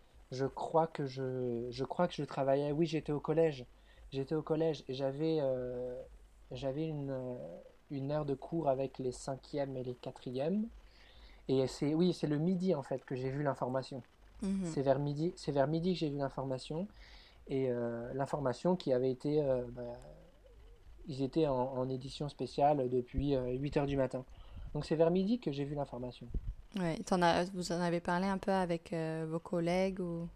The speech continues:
Speaker 1: Avec les collègues, oui. Avec les élèves, non. Mais avec les collègues, on en a parlé. Euh, la réaction suédoise est toujours, euh, très...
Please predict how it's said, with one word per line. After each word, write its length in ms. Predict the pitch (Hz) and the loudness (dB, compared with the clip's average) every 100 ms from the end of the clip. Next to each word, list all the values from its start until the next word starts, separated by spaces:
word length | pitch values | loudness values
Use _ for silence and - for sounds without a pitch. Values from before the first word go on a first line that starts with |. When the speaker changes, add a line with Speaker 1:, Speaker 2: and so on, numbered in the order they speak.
| - - - - 180 170 | -16 -20 -20 -16 -12 0
Speaker 1:
Avec 240 | 143 175 | 4 4
les 120 | 196 | 4
collègues, 340 | 190 214 233 175 | 4 4 4 4
oui. 200 | 180 165 | -2 -2
Avec 240 | 147 165 | 0 0
les 200 | 175 160 | 0 2
élèves, 320 | 170 185 170 143 | 4 6 6 4
non. 380 | 147 156 185 240 - - - - - - - - | -4 -2 -4 -6 -10 -20 -20 -20 -20 -20 -10 0
Mais 80 | |
avec 220 | 143 151 165 | 2 2 0
les 100 | 160 | 0
collègues, 380 | 175 180 190 156 | 4 4 4 0
on 120 | 143 | -4
en 100 | 143 | -2
a 80 | 143 | -2
parlé. 440 | 156 131 135 202 - - - - - - - | -2 -2 -2 -4 -8 -20 -20 -20 -20 -20 -8
Euh, 380 | 143 151 147 151 160 | -4 -4 -4 -6 -2
la 120 | 165 | 2
réaction 320 | 185 196 - | 4 2 0
suédoise 400 | 208 202 196 233 | -4 -2 0 0
est 60 | 180 | 0
toujours, 340 | - 185 214 190 | -2 -4 -2 0
euh, 460 | 175 170 160 156 | 2 2 0 -2
très... 560 | 151 - 175 175 170 | -6 -4 -2 0 -2